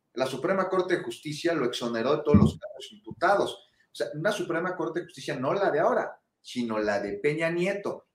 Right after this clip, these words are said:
Y aún así, por recomendación de sus abogados, debió de permanecer un tiempo más fuera de México, pues como les digo, su vida corría peligro. No es lo mismo.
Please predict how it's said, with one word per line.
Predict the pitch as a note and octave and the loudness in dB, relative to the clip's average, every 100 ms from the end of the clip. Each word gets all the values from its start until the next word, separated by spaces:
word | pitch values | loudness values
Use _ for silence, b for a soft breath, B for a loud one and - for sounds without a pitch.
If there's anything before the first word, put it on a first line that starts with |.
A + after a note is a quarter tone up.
| - | -4
Y | E3+ | 2
aún | F3 A#3 C4+ | 4 4 2
así, | B3+ - F3 B2+ - | 0 0 -2 -4 -6
por | - A#2 | -6 -4
recomendación | A2 A2+ A2+ A2+ A2+ F3 | -2 -4 -2 -2 -2 -4
de | |
sus | D#3 | -4
abogados, | C3 C3+ F3+ G3 | -2 0 4 4
debió | B2+ C#3 D3+ | 2 2 4
de | |
permanecer | D3 A2+ G#2+ G#2+ D3 | 2 -2 -4 -6 -6
un | B2+ | -6
tiempo | B2 C#3 C3+ C3 A#2 - _ - | -6 -8 -6 -4 -4 -6 _ -6
más | A#2 C3+ C3+ | 0 0 0
fuera | D3 C3+ | 0 2
de | A#2+ | 0
México, | B2+ D3 D3+ D#3 - _ | -4 -6 -6 -8 -10 _
pues | G2+ | -12
como | A2 A2+ | -6 0
les | A#2 | 0
digo, | C#3+ D3+ | 0 -2
su | B2 | -2
vida | B2 C#3 C#3+ - - _ _ _ | 0 0 -2 -6 -18 _ _ _
corría | A#2 A2+ C#3 C#3+ | -4 -2 0 0
peligro. | E3 F3 G3+ | 2 2 4
No | G#3+ | 4
es | A#3 | 4
lo | A#3 | 2
mismo. | A3 F3+ D3 - | 0 -2 -6 -8